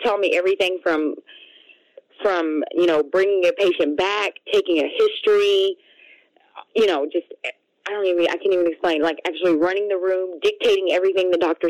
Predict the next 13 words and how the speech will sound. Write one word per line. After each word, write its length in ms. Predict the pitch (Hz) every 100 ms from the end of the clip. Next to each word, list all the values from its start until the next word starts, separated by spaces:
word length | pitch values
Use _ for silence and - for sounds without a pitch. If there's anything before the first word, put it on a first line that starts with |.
| - 233
says, 340 | 226 226 214 - _ _ _ _ -
learning 540 | 175 196 196 196 190
more 200 | 190 190
details 500 | 170 190 196 208 180 180
about 340 | 170 160 - -
how 240 | - 180 185 -
to, 240 | 180 170 147
um, 500 | 156 151 147 147 - _ _ _ _ _ - 170
better 220 | 185 185
assist 380 | 175 - 196 180 190
in 180 | 170
the 60 | 165
Mohs 320 | 160 175 196